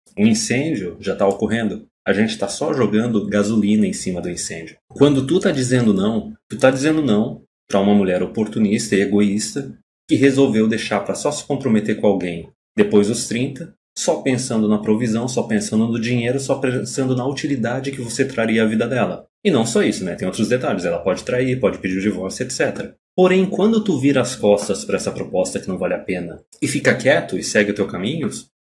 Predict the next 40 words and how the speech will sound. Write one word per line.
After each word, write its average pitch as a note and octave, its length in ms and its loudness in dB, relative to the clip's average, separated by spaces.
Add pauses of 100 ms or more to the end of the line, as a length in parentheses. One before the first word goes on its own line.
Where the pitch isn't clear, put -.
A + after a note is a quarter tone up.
tranquilo, G3 720 4 (100)
não G#2+ 140 2
tem D#3+ 140 2
problema. G2 380 2
Tu G#2 120 -8
só A#2+ 200 2
tá B2+ 440 2
impedindo D3 640 0
uma D3+ 360 2
mulher F#2+ 360 2
no G2 80 2
mercado A#2+ 600 0
de D#3+ 240 -2
tentar D#3+ 380 0
dar C3 160 2
esse C3+ 180 -2
grande C#3+ 320 -2
golpe. D3 540 -4 (340)
Porém, A2 600 4 (260)
a F2+ 120 2
hora E3+ 420 4
que - 120 -14
tu - 100 -18
começa G#2+ 420 0
a F#2 40 -6
falar F#2 340 -2
a A#2 40 -2
respeito G2 800 -4 (240)
com F#2 120 -4
outros F#2+ 420 -2
homens, E2+ 500 -8
a F2 160 0
hora C3 240 2
que B2+ 60 -14
tu - 80 -20
começa G2+ 400 2
a F2 240 0
alertar F#2 600 0
outros G2 360 -2
homens, F#2+ 420 -4